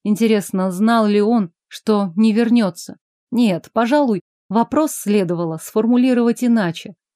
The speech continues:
Собирался ли он возвращаться или где-то в какой-нибудь маленькой гостинице из тех, которыми он в обычной жизни брезговал, Влада ждал скромный чемоданчик со всем необходимым,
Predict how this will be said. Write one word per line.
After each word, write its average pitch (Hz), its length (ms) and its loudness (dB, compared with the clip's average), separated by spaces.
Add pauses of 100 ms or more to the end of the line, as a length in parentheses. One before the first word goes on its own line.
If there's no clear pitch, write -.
(200)
Собирался 254 680 0
ли 247 120 2
он 247 320 0
возвращаться 208 1080 -4 (100)
или 233 220 4
где-то 196 560 -2
в - 80 -14
какой-нибудь 233 760 0
маленькой 220 460 0
гостинице 202 920 -2 (300)
из 220 240 -2
тех, 226 300 -2
которыми 226 500 2
он 220 260 2
в 185 60 0
обычной 214 480 0
жизни 214 360 0
брезговал, 190 640 -2 (260)
Влада 240 460 0
ждал 196 360 0
скромный 220 480 -2
чемоданчик 202 800 -4 (220)
со 196 240 -2
всем 220 360 2
необходимым, 190 920 -2